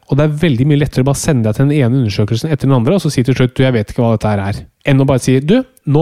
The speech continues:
vet vi at det ikke er A, B eller C." Da er det sannsynligvis et eller annet i kanskje måten du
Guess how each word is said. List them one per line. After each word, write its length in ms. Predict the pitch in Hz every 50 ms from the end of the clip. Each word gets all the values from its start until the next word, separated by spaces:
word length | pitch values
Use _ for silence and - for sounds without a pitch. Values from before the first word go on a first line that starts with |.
| 165
vet 260 | 151 139 120 107 - -
vi 60 | 180
at 80 | -
det 80 | - 139
ikke 200 | - - 127 120 127
er 100 | 131 131 123 - _ _ _ _
A, 140 | - 117 120 120 120
B 80 | 117 113
eller 160 | 117 123 117
C." 140 | - 196 247 285 269 - - - - - - -
Da 100 | _ 131
er 60 | 131
det 80 | 131 -
sannsynligvis 640 | - 170 160 - - - 131 120 110 127 143 160 - - _ -
et 320 | 143 - - _ _ - 185
eller 140 | 175 170 139
annet 400 | 131 143 175 175 - _ - - _ _ -
i 100 | 143 139 143 165 180 160 - - - - _
kanskje 240 | - 196 147 - 170
måten 300 | 170 156 127 - 147
du 20 | 139